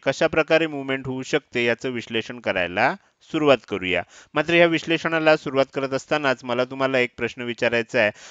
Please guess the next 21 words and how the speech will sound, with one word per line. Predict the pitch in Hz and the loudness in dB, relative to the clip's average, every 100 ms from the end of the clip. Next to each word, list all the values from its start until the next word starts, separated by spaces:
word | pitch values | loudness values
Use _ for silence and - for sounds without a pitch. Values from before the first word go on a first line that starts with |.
| _ | _
तो | 156 | -6
म्हणजे | 160 151 156 | -4 -2 -2
शुक्रवारी | - 143 165 170 127 104 123 - | -4 -6 2 6 6 6 -2 -4
आपल्या | - - 139 156 | -6 -4 0 0
चॅनलवर | - 135 135 131 135 | 0 0 0 -2 -4
प्रसिद्ध | 135 120 - 113 117 | -2 -6 -8 -4 -2
झालेला | 113 120 143 113 101 | 2 2 2 2 0
चारही | - 120 110 127 151 | 2 0 2 0 -2
इंडेक्समध्ये | 131 117 120 - 143 123 104 - - _ | -2 -2 -4 -4 -8 -2 -2 -4 -14 _
वीकली | 120 120 147 - 165 127 - | -4 2 2 0 -2 -2 -2
आणि | 127 143 | -4 -6
डेली | 123 113 131 | 0 0 2
टाइम | 156 127 117 | 2 2 0
फ्रेममध्ये | 120 120 123 131 120 | -4 -6 -4 -2 -2
विश्लेषण | 110 110 120 113 127 | -2 -6 -6 -6 -6
असलेला | 117 - 117 120 | -8 -4 -2 -2
व्हिडिओ | 127 143 120 107 | -2 -2 -2 -4
तुम्ही | 131 143 | -8 -6
बघितलाय | 143 151 160 151 127 | -2 -4 0 2 2
का? | 110 101 113 _ _ _ _ _ 123 | 2 0 -2 _ _ _ _ _ 0
जर | 151 | 0